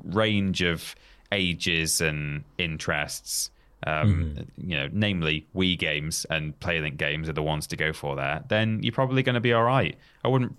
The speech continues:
Speaker 1: I probably wouldn't play, you know, Hidden Agenda with my grandma and my mum, but I would maybe
Speaker 2: <laughs>
Speaker 1: play Knowledge is Power with them, you know?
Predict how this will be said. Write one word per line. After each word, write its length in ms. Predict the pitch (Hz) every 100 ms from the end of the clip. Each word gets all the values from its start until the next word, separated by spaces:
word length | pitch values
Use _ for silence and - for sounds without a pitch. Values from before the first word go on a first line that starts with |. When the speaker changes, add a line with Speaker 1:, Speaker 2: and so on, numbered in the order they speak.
| -
Speaker 1:
I 60 |
probably 260 | 113 165 147
wouldn't 260 | 131 120 101
play, 480 | 123 113 110 107 104 - - - - _ -
you 80 | 110
know, 260 | 95 90
Hidden 300 | 90 120 113
Agenda 720 | 104 98 110 101 87 69 73 -
with 360 | 90 85 - -
my 500 | 87 80 78 76 73 - _ - _ - 92
grandma 540 | 104 85 82 82 80
and 100 | 80
my 120 | 80 80
mum, 440 | 80 78 67 69 -
but 340 | - 76 67 - -
I 100 | 78
would 140 | 80 -
maybe 220 | 87 82 82
Speaker 2:
<laughs> 120 | -
Speaker 1:
play 160 | 80
Knowledge 360 | 80 78 78 -
is 100 | 73
Power 320 | - 82 71
with 200 | 69 67
them, 180 | - - -
you 120 | 76
know? 240 | 76 78